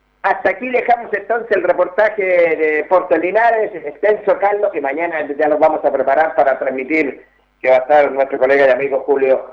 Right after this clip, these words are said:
Enrique Aguayo. Así que mucha suerte para Linares. Usted sabe que sale tempranito, mañana Linares son dos horas y media, tres horas de viaje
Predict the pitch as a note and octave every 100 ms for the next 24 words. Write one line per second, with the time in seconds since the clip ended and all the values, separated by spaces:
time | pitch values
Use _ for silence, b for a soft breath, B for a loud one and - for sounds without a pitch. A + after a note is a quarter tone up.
0 | B C3 C3 A#2+ C3 C3 B2+ A2+ B B
1 | A2 A#2+ A2 F#2+ - G#2 C3+ D#3+ E3+ D#3+
2 | D#3 E3+ E3+ D#3 E3+ - D3+ D#3 E3 F#3+
3 | G#3+ G#3 - - _ _ - E3+ E3+ F#3+
4 | F#3+ E3 D3+ D3 F3 E3+ - F3+ E3 -
5 | E3+ F3+ A#3+ A#3+ F3+ E3+ F3+ F3+ E3 E3+
6 | F3+ E3+ E3+ D3+ D#3+ E3+ E3 E3 E3+ E3
7 | D#3+ E3 E3 D#3+ D#3 D#3 F3+ F3+ - F3
8 | D3+